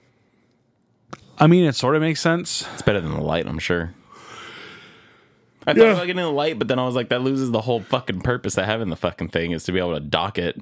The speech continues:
Speaker 2: and play it on my T V when I wanna play it on the T V.
Speaker 1: We know how much you like docking.
Speaker 2: Yeah. <laughs> Oh, boy.
Speaker 1: Um,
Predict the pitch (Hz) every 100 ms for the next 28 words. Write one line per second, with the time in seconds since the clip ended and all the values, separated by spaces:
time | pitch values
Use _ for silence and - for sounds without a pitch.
0 | - 90 - 90 85 78 - 90 87 76
1 | 80 80 - 87 71 - 85 127 131 135
2 | 131 113 117 117 104 113 120 - 95 92
3 | - 78 95 95 92 - 208 285 320 359
4 | 415 415 147 131 131 127 123 120 110